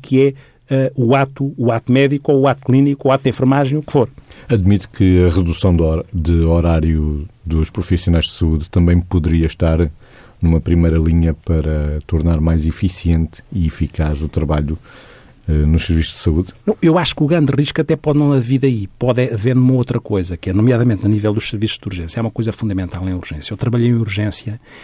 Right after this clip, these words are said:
Speaker 1: e lembro perfeitamente, foi onde eu fiz, onde eu, eu ainda me lembro de trabalhar em urgência, porque o trabalho em equipa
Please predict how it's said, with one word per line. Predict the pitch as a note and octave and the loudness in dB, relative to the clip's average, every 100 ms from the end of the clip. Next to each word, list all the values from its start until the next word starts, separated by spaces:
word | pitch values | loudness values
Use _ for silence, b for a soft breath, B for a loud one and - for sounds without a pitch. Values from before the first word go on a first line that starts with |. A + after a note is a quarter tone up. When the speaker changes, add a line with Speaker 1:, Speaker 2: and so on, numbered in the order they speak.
| B B | B B
Speaker 1:
e | A2 | 0
lembro | B2 C3 | 2 0
perfeitamente, | - B2+ A#2 A2 G#2+ G#2 - - b | -2 -4 -2 0 0 -2 -8 -20 b
foi | - A#2 A#2 | -6 0 2
onde | A#2+ | 2
eu | |
fiz, | - C3 - - | -2 -6 -6 -4
onde | A2 G#2+ | -2 0
eu, | G2+ - | -2 -6
eu | G2+ | 0
ainda | A2+ A2+ | 2 2
me | A2 | 4
lembro | B2 A#2 F#2 | 4 2 -2
de | - | -4
trabalhar | F#2+ F2+ F#2 | -4 -2 -2
em | F2+ | -4
urgência, | F2+ - D#2+ D2 F#2+ | -4 -8 -12 -12 -12
porque | - - - - | -10 -10 -12 -6
o | C3+ | -4
trabalho | - A#2+ A2+ E3 D3 | 0 0 0 2 2
em | C3+ A#2 | 4 2
equipa | - G#2+ F#2+ G2 F#2+ | -2 -8 -8 -10 -12